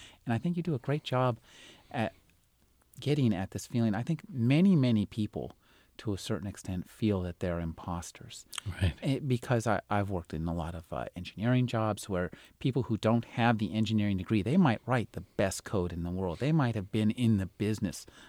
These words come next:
Speaker 1: for twenty years. But if they don't have that engineering degree, they kind of feel like they got in on the sly.
Speaker 2: Right,
Speaker 1: And,
Speaker 2: right.
Speaker 1: and you really, uh, evoke that anxiety and the paranoia. There's a edge of paranoia in this book.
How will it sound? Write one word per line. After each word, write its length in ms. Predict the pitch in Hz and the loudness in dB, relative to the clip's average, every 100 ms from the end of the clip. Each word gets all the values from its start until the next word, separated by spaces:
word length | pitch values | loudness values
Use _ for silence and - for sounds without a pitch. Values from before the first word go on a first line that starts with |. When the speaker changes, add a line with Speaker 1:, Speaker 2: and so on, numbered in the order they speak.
| _ | _
Speaker 1:
for 200 | 104 87 - | -8 -8 -10
twenty 420 | - 139 131 117 | -2 0 2 0
years. 500 | 104 107 82 73 - - - | 0 0 -2 -8 -16 -20 -12
But 80 | - | -6
if 80 | 98 | -6
they 140 | 90 - | -6 -6
don't 240 | 127 139 156 | 0 0 0
have 220 | 147 135 | -2 0
that 180 | 131 120 | 0 -2
engineering 480 | 131 120 110 107 104 | -2 -2 0 0 0
degree, 500 | 98 - 113 107 82 _ - - | -4 -4 0 0 -2 _ -20 -20
they 100 | - | -14
kind 240 | - 139 | -4 -2
of 80 | 123 | -2
feel 200 | 117 110 | 0 0
like 200 | 95 - | -2 -6
they 200 | 82 87 _ | -10 -10 _
got 240 | - 92 101 | -10 -4 -2
in 120 | 95 | -2
on 160 | 80 82 | -2 -8
the 100 | - | -10
sly. 540 | - 98 98 90 - 127 | -10 -2 0 0 0 4
Speaker 2:
Right, 420 | 104 104 107 95 - - | 8 8 8 4 -4 -2
Speaker 1:
And, 160 | 120 117 | 0 2
Speaker 2:
right. 40 | 113 | 4
Speaker 1:
and 100 | 139 | 6
you 100 | 160 | 6
really, 320 | 180 160 - _ - | 6 4 0 _ -4
uh, 180 | 113 95 - | -2 -2 -2
evoke 360 | 107 110 135 | 2 2 2
that 200 | 107 95 | 0 0
anxiety 600 | 110 98 90 104 117 98 - | -2 -4 0 2 2 0 0
and 200 | 127 185 | 4 4
the 60 | 135 | 2
paranoia. 720 | - 151 147 120 135 117 78 | -2 0 2 4 2 2 0
There's 160 | 95 101 | -2 -2
a 160 | 78 _ _ _ _ 101 - - | -4 _ _ _ _ -14 -14 -2
edge 200 | 127 160 | 0 2
of 120 | 110 | -2
paranoia 520 | - 113 95 90 117 | -2 0 2 2 0
in 140 | 92 95 | 0 -4
this 160 | 98 | -8
book. 320 | - 82 - | -6 -6 -6